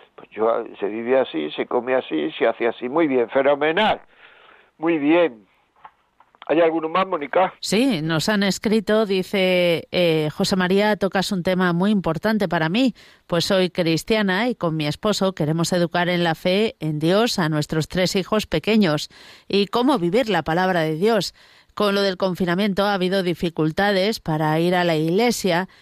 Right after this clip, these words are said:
Speaker 2: entonces hemos hecho oración en familia y cada domingo en un canal católico veíamos un programa de niños que contaban canciones y forma, en forma de cuento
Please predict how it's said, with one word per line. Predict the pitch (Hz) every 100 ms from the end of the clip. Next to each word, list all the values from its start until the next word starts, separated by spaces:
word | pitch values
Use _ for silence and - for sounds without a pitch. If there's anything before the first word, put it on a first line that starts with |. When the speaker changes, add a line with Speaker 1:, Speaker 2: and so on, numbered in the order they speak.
| - _
Speaker 2:
entonces | 185 175 285 220 208 240 -
hemos | 175 170 185
hecho | - 190
oración | 175 160 - 190 185
en | 175
familia | 160 160 170 214 196 180 214
y | 165
cada | - 247 269 254
domingo | 247 262 220 208 220
en | 208 165 170
un |
canal | 170 175 175 175
católico | 170 180 175 175 180
veíamos | 170 175 175 175 -
un | 165
programa | 170 170 175 180
de | 180
niños | 190 202 180 180 185 - - - -
que | 190
contaban | 196 180 202 196 185
canciones | 165 165 214 262 226 220 233 -
y | 175 170 160
forma, | - 190 185 185 -
en | 165
forma | 233 220 185
de | 160
cuento | - 190 180 196 240